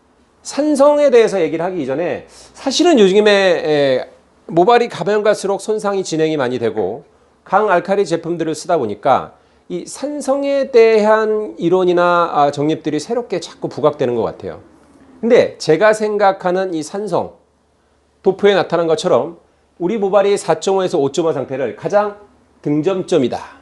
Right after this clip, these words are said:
뭐 수렴 상태다, 뭐 안정화 상태다, 여하튼, 아, 십팔 종에서 이십일 종의 아미노산들이 각각이 갖고 있는 피에이치를 전체적으로 합산해 놓은 것을 우리는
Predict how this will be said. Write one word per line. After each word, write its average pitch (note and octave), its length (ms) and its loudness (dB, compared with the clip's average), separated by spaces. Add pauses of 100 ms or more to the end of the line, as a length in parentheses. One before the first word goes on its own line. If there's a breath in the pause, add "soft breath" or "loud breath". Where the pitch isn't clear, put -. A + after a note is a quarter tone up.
(220)
뭐 F#2+ 220 -12
수렴 C4 360 -2
상태다, G3+ 640 -6 (320 soft breath)
뭐 - 160 -8
안정화 B2+ 520 0
상태다, C#3+ 540 -4 (380 soft breath)
여하튼, B3 520 4 (880)
아, B2+ 100 2
십팔 D4+ 380 0
종에서 D4 380 -4
이십일 G#3 560 -4
종의 A#3+ 340 2
아미노산들이 F#3+ 840 2
각각이 D#4 560 0
갖고 A#3+ 360 -4
있는 A#3 320 0
피에이치를 G#3 720 -2
전체적으로 C4+ 720 -4
합산해 A3 400 -2
놓은 E3+ 140 0
것을 C3+ 240 0
우리는 D3 380 -2